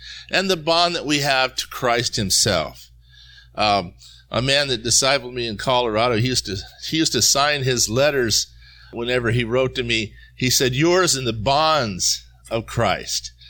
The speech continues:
that we're bonded together in Christ. And what a beautiful thing that is when we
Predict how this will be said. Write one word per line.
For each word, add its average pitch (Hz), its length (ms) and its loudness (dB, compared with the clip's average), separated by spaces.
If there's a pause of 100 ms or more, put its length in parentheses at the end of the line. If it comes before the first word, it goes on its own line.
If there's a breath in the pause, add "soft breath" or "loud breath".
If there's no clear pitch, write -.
(240 loud breath)
that 135 120 -2
we're 131 100 0
bonded 127 520 0
together 117 400 -2
in 104 100 -6
Christ. 98 400 0
And 110 100 -4
what 143 120 2
a 135 60 2
beautiful 131 420 0
thing 120 280 -4
that 113 200 2
is 123 180 2
when 101 140 -6
we 101 180 -8